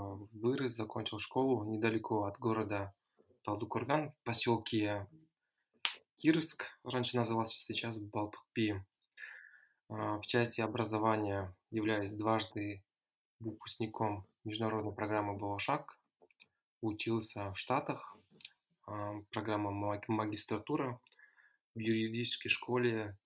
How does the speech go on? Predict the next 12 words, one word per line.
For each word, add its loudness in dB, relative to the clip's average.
Джордж -2
Вашингтон 0
University -4
Law -2
School. -6
Закончил -2
программу -2
магистратура -4
по 2
специальности -4
международное 0
право. -4